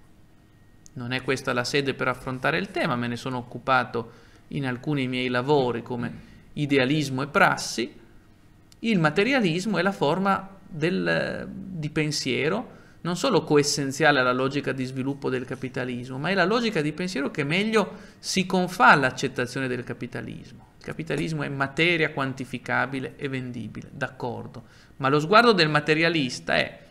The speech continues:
come già sapeva bene Fichte, lo sguardo di chi accetta l'ordine delle cose perché sono lì davanti a noi, ci sono, sono lì e io come soggetto devo rispecchiarle riconoscendole nella loro materialità esistente.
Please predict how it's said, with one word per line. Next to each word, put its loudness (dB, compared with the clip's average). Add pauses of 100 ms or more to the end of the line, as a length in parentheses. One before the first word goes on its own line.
(300)
come -4
già 2
sapeva -4
bene 0
Fichte, -4
lo 0
sguardo 2
di -4
chi -4
accetta -2 (600)
l'ordine 6
delle 0
cose -2
perché -4
sono -2
lì -2
davanti -4
a -8
noi, -8
ci 0
sono, -4
sono 0
lì 0
e 0
io 2
come -6
soggetto -2
devo -2
rispecchiarle -4
riconoscendole -2
nella 0
loro 0
materialità 0
esistente. -10